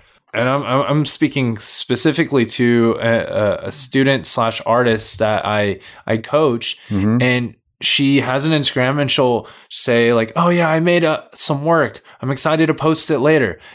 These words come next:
Speaker 1: Never fucking does.
Speaker 2: Yeah.
Speaker 1: And I would just get so angry and upset with her. It's 'cause, like,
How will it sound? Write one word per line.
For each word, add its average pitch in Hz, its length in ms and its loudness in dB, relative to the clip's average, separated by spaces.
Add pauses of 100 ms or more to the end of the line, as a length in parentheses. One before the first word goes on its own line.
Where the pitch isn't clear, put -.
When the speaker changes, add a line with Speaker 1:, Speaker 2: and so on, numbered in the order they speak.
Speaker 1:
Never 202 520 2
fucking 190 400 -4
does. 214 520 0
Speaker 2:
Yeah. 95 360 0
Speaker 1:
And 156 120 0
I 180 80 2
would 185 100 2
just 185 320 -2
get - 180 0
so 202 460 2
angry 208 420 0
and 131 80 0
upset - 300 -2
with 233 140 2
her. 139 120 2
It's 139 220 -2
'cause, 151 380 -4
like, 165 260 -2